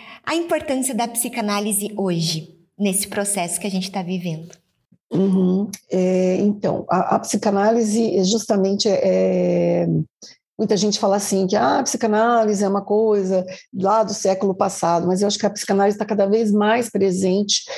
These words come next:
Speaker 2: é, justamente porque, é, tudo pode ser tratado na psicanálise, né? E dentro desse momento pandêmico, é, a gente percebeu que a, quando você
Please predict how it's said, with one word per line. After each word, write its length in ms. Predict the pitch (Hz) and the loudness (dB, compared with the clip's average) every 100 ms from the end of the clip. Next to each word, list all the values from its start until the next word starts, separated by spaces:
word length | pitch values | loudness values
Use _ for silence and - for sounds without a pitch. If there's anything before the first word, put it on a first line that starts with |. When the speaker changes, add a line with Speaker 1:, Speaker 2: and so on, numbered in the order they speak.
| - - - | -10 -10 -8
Speaker 2:
é, 200 | - 190 | -2 0
justamente 560 | 190 226 - 214 226 226 | 0 -2 0 0 0 0
porque, 720 | 240 226 240 233 233 226 - _ _ _ _ _ | -2 -4 0 2 4 2 -2 _ _ _ _ _
é, 200 | 208 214 214 214 | 0 0 -2 -2
tudo 260 | 330 330 226 | 0 0 0
pode 260 | 202 180 | 0 -2
ser 200 | - 196 | -2 -2
tratado 680 | 185 185 175 180 170 185 - - | -2 -2 -2 0 0 -2 -4 -2
na 160 | 175 175 | -2 0
psicanálise, 840 | - 180 165 160 - - - 196 _ _ _ _ _ | -2 -2 0 0 -2 -4 -6 -10 _ _ _ _ _
né? 260 | 175 180 202 - - - | -2 -2 -2 -8 -8 0
E 100 | 202 | 2
dentro 340 | 214 277 302 | 2 2 0
desse 260 | 269 269 254 | 0 0 2
momento 600 | 233 208 196 202 202 185 | 2 2 0 0 -2 -2
pandêmico, 920 | 202 190 175 185 233 214 - - 185 - - _ | 0 2 2 2 2 0 -2 -4 -4 -8 -14 _
é, 720 | - 185 185 180 175 175 175 - | -2 0 2 2 2 2 2 0
a 100 | 180 | 0
gente 440 | 180 190 196 220 | 0 0 0 -2
percebeu 800 | 208 214 214 208 185 190 190 214 | 0 0 0 -4 0 0 2 0
que 460 | 214 247 233 226 - | -4 -2 0 2 2
a, 240 | - - | 0 -2
quando 260 | - 302 302 | -2 0 2
você 560 | 247 233 - 214 196 | 0 -2 0 2 0